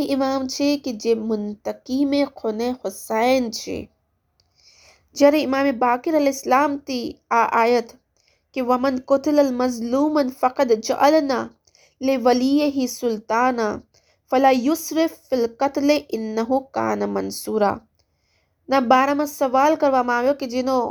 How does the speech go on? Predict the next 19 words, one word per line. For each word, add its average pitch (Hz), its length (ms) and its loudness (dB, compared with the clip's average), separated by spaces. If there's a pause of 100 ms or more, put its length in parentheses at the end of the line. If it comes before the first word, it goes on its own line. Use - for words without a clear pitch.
(160)
મફહૂમ 247 460 -2
એ 269 120 0
છે 269 180 -4
કે 277 120 -8
જેને 247 260 -2
મઝલૂમ 240 800 0
કત્લ 294 300 0 (120)
કરવામાં 202 540 0
આવ્યા 160 300 -4 (880)
તો - 60 -4
અમે 240 260 2
તેના 233 320 -2
વારિસો 214 580 -2
માટે 240 420 -2
હક 277 400 2
અને 220 260 -6
હુકુમત 214 680 -6
આપી - 360 -6
છે, - 200 -14